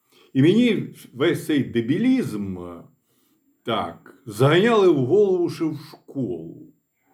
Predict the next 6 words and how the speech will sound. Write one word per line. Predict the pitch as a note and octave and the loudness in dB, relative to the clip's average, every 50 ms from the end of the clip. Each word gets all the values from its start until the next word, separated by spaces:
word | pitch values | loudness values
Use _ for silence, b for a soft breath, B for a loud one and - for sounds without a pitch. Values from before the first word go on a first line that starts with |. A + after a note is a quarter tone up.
| _ _ _ | _ _ _
В | _ - - | _ -20 -20
школі, | - - - D#3+ E3+ C3+ A2 F#2 E2 D#2+ E2 - - - - _ | -16 0 4 4 6 6 4 2 -2 -4 -10 -12 -14 -16 -16 _
так. | - G#2+ F#2+ - - - _ _ _ _ _ _ _ _ _ _ _ _ _ _ _ _ _ _ _ _ | -14 -12 -12 -14 -16 -20 _ _ _ _ _ _ _ _ _ _ _ _ _ _ _ _ _ _ _ _
Куди | _ - A#2 G#2+ G#2+ A2+ G#2 | _ -10 -4 0 0 0 2
я | F#2+ F#2+ G2 F#2+ F2+ D#2+ E2 E2 - _ _ _ _ _ _ _ _ - | 0 0 -2 -2 -2 -4 -8 -14 -20 _ _ _ _ _ _ _ _ -4
ходив. | C#3 C#3 A#2 G#2 E2 D2+ - - | -2 -2 -2 -2 -2 -4 -8 -10